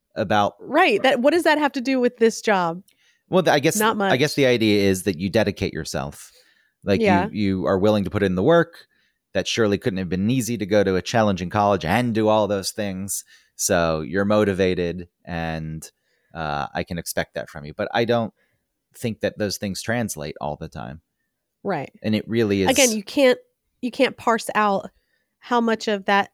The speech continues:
Speaker 2: education, y-, you know, would do you well in this, s-, this job, uh, versus somebody who didn't go to college but has had some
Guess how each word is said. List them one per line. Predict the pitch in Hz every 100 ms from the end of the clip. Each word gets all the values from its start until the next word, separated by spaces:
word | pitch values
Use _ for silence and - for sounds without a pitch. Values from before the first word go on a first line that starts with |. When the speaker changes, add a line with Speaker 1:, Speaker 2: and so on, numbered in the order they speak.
| _ -
Speaker 2:
education, | 196 196 202 190 202 196 185 185 _ _ _ _ _ _
y-, | 135 _ -
you | 214
know, | 190
would | 185 190 175 165
do | 214
you | 196 202
well | 190 180 185
in | 185
this, | 185 180 - - - _ _ -
s-, | - -
this | 196 190 -
job, | - 180 180 185 - _ _ _
uh, | 202 180 170 165 - -
versus | 202 190 190 185 -
somebody | 202 196
who | 190
didn't | 175 190 190 214
go | 214 208
to | 214
college | - 214 214 214 208 -
but | 180 170 - _ _ _
has | - 190 -
had | 175 175 -
some | 180 175 160